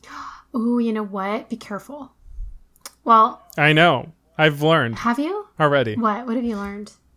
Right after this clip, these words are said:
Speaker 2: Well, I got, okay, so I started with a, a eucalyptus one 'cause I was just like, "I'm gonna try a few different ones," 'cause I've never really, like, you know.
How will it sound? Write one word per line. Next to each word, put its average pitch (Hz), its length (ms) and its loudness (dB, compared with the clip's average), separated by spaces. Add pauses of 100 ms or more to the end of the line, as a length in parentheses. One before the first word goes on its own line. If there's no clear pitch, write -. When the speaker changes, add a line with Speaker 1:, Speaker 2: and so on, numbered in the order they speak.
(680)
Speaker 2:
Well, 180 160 8
I 175 140 6
got, 233 260 4
okay, 156 240 2
so 160 120 0
I 156 60 4
started 190 320 2
with 170 160 0
a, 147 220 0 (100)
a 151 140 4
eucalyptus 135 640 -4
one 175 280 -4
'cause 139 200 -8
I 131 60 -4
was 123 120 -6
just - 140 -14
like, - 80 -14
"I'm 262 80 -6
gonna 285 140 -2
try 156 200 0
a 147 60 2
few 131 160 -4
different 123 340 -4
ones," 123 200 -10
'cause 143 120 -10
I've 151 120 -4
never 143 200 -6
really, 127 520 -8 (440)
like, 127 220 -14
you - 80 -16
know. - 140 -20